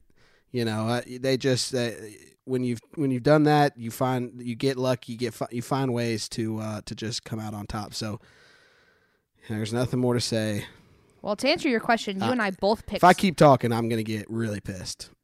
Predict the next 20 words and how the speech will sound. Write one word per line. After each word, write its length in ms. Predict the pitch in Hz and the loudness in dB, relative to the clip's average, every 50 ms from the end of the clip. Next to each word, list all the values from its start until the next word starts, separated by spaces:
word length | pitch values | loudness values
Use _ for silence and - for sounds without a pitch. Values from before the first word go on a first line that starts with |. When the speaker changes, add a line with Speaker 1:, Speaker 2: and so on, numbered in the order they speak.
| _ _ - | _ _ -12
Speaker 2:
About 280 | - 190 202 214 226 | -8 -4 -2 -2 -2
this 140 | - 240 220 | -2 -4 -4
game? 200 | - 247 277 403 453 - - _ _ _ _ _ _ | -2 -2 -2 -2 -2 -6 -20 _ _ _ _ _ _
Speaker 1:
Yeah, 720 | - 151 - 135 131 123 127 123 123 113 110 101 101 98 87 98 | -18 -12 -6 -4 -2 -2 -2 -2 -2 -4 -4 -6 -8 -10 -10 -8
about 300 | 123 120 139 131 117 117 | -2 0 0 0 0 0
one 160 | 113 113 101 | -2 -4 -4
team. 400 | - 123 113 101 98 95 95 - _ _ _ _ _ _ _ _ _ _ _ _ _ _ _ _ _ _ _ _ _ _ _ _ _ _ _ _ _ _ _ _ _ _ _ - | -4 -6 -8 -8 -10 -14 -18 -20 _ _ _ _ _ _ _ _ _ _ _ _ _ _ _ _ _ _ _ _ _ _ _ _ _ _ _ _ _ _ _ _ _ _ _ -10
Speaker 2:
About 340 | 190 190 185 190 196 196 196 | -8 -2 0 2 2 2 2
Ohio 200 | 214 208 196 180 | 2 0 0 -2
State? 380 | - - 220 247 392 466 359 - _ _ _ _ _ _ _ _ _ _ _ _ _ _ _ _ _ _ _ _ _ _ _ _ _ _ _ _ _ _ - | -4 -2 0 0 0 0 -2 -6 _ _ _ _ _ _ _ _ _ _ _ _ _ _ _ _ _ _ _ _ _ _ _ _ _ _ _ _ _ _ -8
Okay, 240 | 196 220 - 226 190 | -8 -4 -2 -2 0
well, 100 | 190 196 | 0 2
we'll 100 | 233 311 | 2 2
get 160 | 302 370 285 - | 0 0 -2 -2
to 80 | 233 | -2
that 120 | 208 190 196 | -2 -2 -2
later. 240 | 175 180 160 175 - - - - | -4 -4 -4 -6 -8 -10 -10 0
Um, 340 | 247 302 311 311 285 254 247 | 4 6 6 6 6 2 0
<laughs> 60 | 220 | 0
you 340 | 208 277 311 381 381 - - | 2 4 6 6 6 4 2